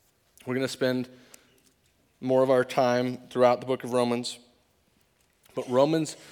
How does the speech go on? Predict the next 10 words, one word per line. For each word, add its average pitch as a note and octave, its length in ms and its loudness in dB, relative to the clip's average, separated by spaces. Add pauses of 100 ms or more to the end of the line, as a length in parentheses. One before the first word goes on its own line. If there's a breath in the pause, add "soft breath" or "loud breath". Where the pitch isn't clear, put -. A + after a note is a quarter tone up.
(200 loud breath)
one C#3+ 340 4
is B2+ 120 0
a A#2+ 40 -2
New D3 160 2
Testament D3+ 560 0
book C#3 260 2 (1200 soft breath)
that C3 160 -2
the C3 80 0
Apostle C#3+ 400 2
Paul C#3 520 4